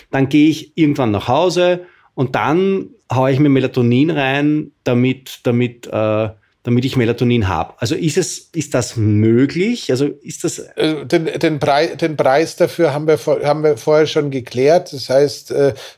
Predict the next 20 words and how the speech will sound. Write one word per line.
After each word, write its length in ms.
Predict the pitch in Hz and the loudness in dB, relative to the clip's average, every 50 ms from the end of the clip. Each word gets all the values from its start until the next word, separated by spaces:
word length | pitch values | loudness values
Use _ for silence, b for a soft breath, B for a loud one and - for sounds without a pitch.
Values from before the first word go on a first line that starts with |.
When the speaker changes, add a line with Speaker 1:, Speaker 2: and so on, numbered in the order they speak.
| B | B
Speaker 2:
wenn 180 | - 135 143 147 | 0 0 2 4
du 160 | 147 151 143 | 4 4 4
alleine 360 | 139 131 127 123 131 147 156 | 4 4 4 4 4 2 0
von 180 | 147 - 156 143 | -2 -2 -2 0
der 80 | 143 135 | 0 0
Party 380 | - - 139 139 143 147 151 | 0 2 2 2 2 0 -2
nach 180 | 139 143 123 113 | -2 -2 -2 0
Hause 320 | 147 - 147 143 143 143 | 2 2 2 2 -2 -6
gehst 380 | 120 - 139 143 139 - - 143 | -6 -4 -4 -4 -4 -4 -6 -8
und 140 | 135 113 131 | -6 -4 -4
definitiv 580 | 131 127 - 139 139 135 - - 139 - - | -4 -4 -4 -6 -6 -6 -4 -6 -8 -4 -2
jetzt 160 | 135 131 - | -2 -2 -2
schlafen 400 | - - 120 117 131 131 - 147 139 | -2 2 2 2 2 2 0 -4 -2
möchtest, 440 | 139 143 135 - - 139 - - - | -2 -2 -2 -4 -8 -8 -8 -8 -12
ist 120 | 117 - | -10 -8
es 160 | 135 127 - | -10 -10 -8
sicherlich 480 | - 135 120 - 139 123 127 120 - - | -8 -8 -6 -6 -6 -6 -6 -8 -8 -4
keine 300 | - - 127 135 143 - | 0 0 2 2 0 0
blöde 320 | - 143 160 165 160 160 | 2 2 2 2 2 0
Idee. 380 | 147 165 151 160 160 165 156 | -2 0 0 2 2 2 0